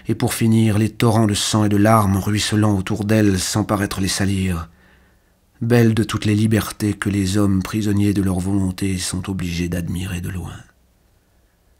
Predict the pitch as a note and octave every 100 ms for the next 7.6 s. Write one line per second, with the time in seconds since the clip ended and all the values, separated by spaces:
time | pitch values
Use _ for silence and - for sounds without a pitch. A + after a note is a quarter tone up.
0 | _ _ _ _ _ _ _ - A2 G2+
1 | G#2+ G#2+ - A2 G#2 G#2+ A2 G2 - _
2 | _ _ _ - A#2 G#2+ G#2+ G#2 G2+ F#2+
3 | G2+ F#2+ F#2+ F#2 F2 E2 D#2 - _ _
4 | _ _ - B2 A#2 A2 A#2 G#2+ G#2+ -
5 | A2+ A2+ - A2+ G#2+ A2+ - - - A#2
6 | G#2+ G#2 G#2+ G#2+ G2+ F#2+ F#2+ G2+ F#2 -
7 | G2 G2+ G2+ F2+ E2+